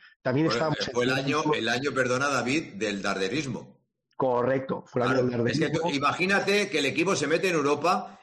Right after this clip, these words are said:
Speaker 2: y la primera decisión es cargarse al entrenador. Que fue
Speaker 1: Correcto.
Speaker 2: lo que hicieron. La primera decisión fue cargarse a Rubi, engañándolo, diciéndole que no se iba a invertir.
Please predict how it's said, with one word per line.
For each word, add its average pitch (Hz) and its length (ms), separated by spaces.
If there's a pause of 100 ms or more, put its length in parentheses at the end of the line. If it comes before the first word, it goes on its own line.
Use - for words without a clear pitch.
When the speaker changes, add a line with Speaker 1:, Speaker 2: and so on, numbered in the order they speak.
Speaker 2:
y 131 120
la 131 140
primera 139 320
decisión 165 500
es 180 180
cargarse 139 420
al 151 100
entrenador. 117 720 (1080)
Que 117 80
fue 117 60
Speaker 1:
Correcto. 147 160
Speaker 2:
lo 175 100
que 151 60
hicieron. 120 640 (280)
La 113 120
primera 120 260
decisión 170 360
fue 175 160
cargarse 160 400
a 151 60
Rubi, - 520 (160)
engañándolo, 123 920 (260)
diciéndole 147 600
que 147 100
no 151 100
se 156 140
iba 160 120
a - 20
invertir. 135 640